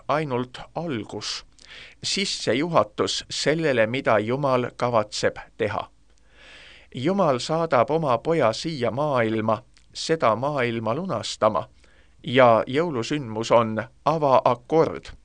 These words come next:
kogu sellele taevasele muusikale. Aga peamine muusika toimub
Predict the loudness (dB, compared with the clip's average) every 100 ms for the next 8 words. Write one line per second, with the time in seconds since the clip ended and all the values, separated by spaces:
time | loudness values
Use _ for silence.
0 | _ _ -2 0 -2 2 4 4 2 -2
1 | -6 -4 0 0 0 0 -2 -2 -4 -6
2 | -8 -2 -2 -2 -6 _ _ _ -20 -20
3 | -20 -6 4 6 8 6 4 -2 -2 -4
4 | -4 -6 -6 -6 -8 0 0 0 -8 2
5 | 2 2 0 -2